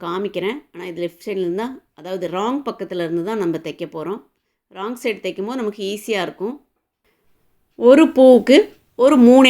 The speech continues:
இடத்த தையல் போடலாங்க. அதாவது சென்டர்ல ஒண்ணு, நடுவுல ஒண்ணு, அது மாதிரி ரெண்டு பக்கமும் ரெண்டு, நடுவுல ஒண்ணு, அப்படி மூணு தையல் போட்டா போதுமானது. இந்த நூல் மட்டும் நான் நாலு நூலா எடுத்திருக்கேன் நானு, கொஞ்சம் ஸ்ட்ராங்கா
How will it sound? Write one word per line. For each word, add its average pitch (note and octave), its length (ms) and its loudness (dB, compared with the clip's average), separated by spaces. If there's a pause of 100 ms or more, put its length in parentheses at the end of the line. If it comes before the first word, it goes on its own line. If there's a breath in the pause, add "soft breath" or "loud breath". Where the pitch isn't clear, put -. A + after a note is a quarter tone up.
இடத்த A#3+ 300 -2
தையல் F3+ 260 4
போடலாங்க. D#3+ 400 4
அதாவது G#3+ 260 6 (100)
சென்டர்ல G#3+ 500 6
ஒண்ணு, B3 160 6 (500)
நடுவுல G3 540 6
ஒண்ணு, G#3+ 180 8 (800)
அது F3+ 260 0
மாதிரி E3+ 240 4
ரெண்டு F#3 240 6
பக்கமும் G3+ 360 2
ரெண்டு, G3 160 6 (140)
நடுவுல F#3 340 6
ஒண்ணு, E3 200 6
அப்படி E3 160 0 (140)
மூணு A#3 200 8 (520)
தையல் A#3 280 2
போட்டா G3 220 0 (100)
போதுமானது. D#3+ 500 6 (720)
இந்த G3+ 120 0 (240)
நூல் E4+ 200 10 (120)
மட்டும் C4 260 2
நான் G3+ 220 8
நாலு G#3+ 240 8 (100)
நூலா G#3+ 260 8
எடுத்திருக்கேன் D#3+ 480 0
நானு, E3+ 160 6 (260)
கொஞ்சம் A#3 260 0
ஸ்ட்ராங்கா F#3+ 420 6